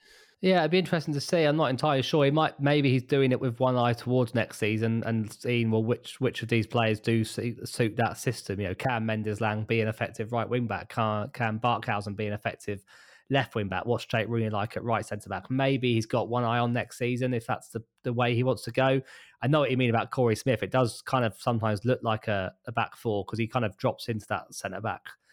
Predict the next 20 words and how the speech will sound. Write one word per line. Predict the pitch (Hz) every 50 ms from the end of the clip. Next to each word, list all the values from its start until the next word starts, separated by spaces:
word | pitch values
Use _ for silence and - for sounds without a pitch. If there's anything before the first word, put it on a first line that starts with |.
| - - - - - _ _ -
position | 113 113 127 120 - - 110
when | 101 107 104
Roberts | 107 110 107 101 104 - - - - - _ -
and | 110 107 107 101
or | 101 101 101
Rooney | 110 104 101 101
goes | 101 107 104 104
forward. | - - 113 104 104
I | 104
thought | 104 - - 110 104
Roberts | 123 120 107 107 101 - - -
was, | - 104 98 _ -
was | 117 113 107
brilliant | - - 135 123 117 107 98
today. | - - - 107 104 104 113 113 110
I | - 113
think | - 104 107 -
Hayden | - 117 110 98
Roberts | 107 104 98 98 -
has, | 107 98